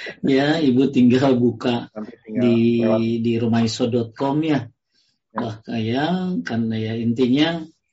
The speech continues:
Speaker 1: dari mulai ayat-ayatnya, ya, lahwal hadis, kemudian tafsirnya dari Ibnu Mas'ud, ya, dan lain-lain. Kemudian pendapat-pendapat para ulama, termasuk hadis dari Nabi sallallahu alaihi wasallam, akan ada umatku yang menghalalkan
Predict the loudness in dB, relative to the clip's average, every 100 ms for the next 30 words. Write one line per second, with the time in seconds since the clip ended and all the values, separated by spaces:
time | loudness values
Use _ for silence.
0 | _ _ _ _ -6 -2 2 2 4 2
1 | 0 -2 -4 -4 -4 -4 -2 -2 -2 0
2 | 2 2 2 2 2 2 0 0 -4 -4
3 | -2 0 0 -2 -6 0 4 4 4 0
4 | -4 -18 _ _ _ _ _ -6 -4 -2
5 | 0 0 0 -2 -4 -2 -2 0 0 0
6 | 0 0 0 0 0 -2 -4 -4 -2 0
7 | -2 -4 -4 -2 0 0 0 0 0 2
8 | 2 4 2 -2 _ _ _ _ -6 -2
9 | -2 0 2 4 2 0 -2 -2 -4 -2
10 | -2 -2 -6 -6 -4 -2 0 2 4 2
11 | 2 0 -2 -2 -2 -2 -6 -4 -2 -2
12 | -2 0 0 2 0 0 -2 -2 -2 -4
13 | -2 0 0 -2 -4 -4 -4 -2 -4 -2
14 | -2 -2 -4 -2 0 0 0 0 -2 -2